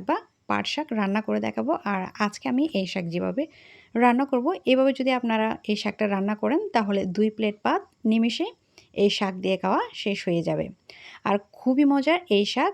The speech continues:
আশা করছি আমার রেসিপি আপনাদের ভালো লাগবে। তার জন্য আমি একটি হাঁড়ির মধ্যে এক থেকে দুই টেবিল চামচের মতো তেল দিয়ে, তার মধ্যে একটি রসুনের কোয়া ছোটো ছোটো করে কুচি করে, তার মধ্যে পেঁয়াজ কুচি দিয়ে, তার সাথে আমি এখানে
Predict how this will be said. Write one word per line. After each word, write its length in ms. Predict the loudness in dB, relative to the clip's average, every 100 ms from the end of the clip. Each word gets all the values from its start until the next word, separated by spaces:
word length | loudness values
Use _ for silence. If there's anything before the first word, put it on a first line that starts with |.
| -2
আশা 220 | -4 -4
করছি 260 | -6 -4 -2 -2
আমার 200 | -2 -2
রেসিপি 260 | -4 -2 -2
আপনাদের 320 | 0 -2 -2
ভালো 180 | -2 -2
লাগবে। 260 | -2 -2 -4 -6 -20 -18 2
তার 140 | 2 4
জন্য 180 | 2 2 2
আমি 180 | 2 2 0
একটি 280 | -6 -4 -4 -4 -8 _ _ _ _ -4
হাঁড়ির 280 | 0 2 2
মধ্যে 300 | 2 2 -2 -2 _ -8
এক 100 | -8
থেকে 160 | -2 -2
দুই 140 | 0
টেবিল 200 | -2 -4
চামচের 300 | -2 -4 -2 -4
মতো 140 | -4
তেল 200 | 0 0 0
দিয়ে, 120 | 0
তার 160 | 0 0
মধ্যে 200 | 0 -2
একটি 160 | -2 -2
রসুনের 400 | -2 -2 -2 -2
কোয়া 160 | 0 0
ছোটো 200 | 0 -2
ছোটো 200 | -2 0
করে 180 | 0 0
কুচি 280 | -2 -4 0
করে, 240 | 2 2 -2 -14 -2
তার 140 | 0
মধ্যে 200 | 2 2 0
পেঁয়াজ 260 | 0 -2 -4
কুচি 320 | -6 -4 -2
দিয়ে, 260 | 0 2 0 -2 _ _ _ _ _ -4
তার 260 | 0 0
সাথে 280 | 0 -2 0 2
আমি 180 | 2 0
এখানে 280 | -2 0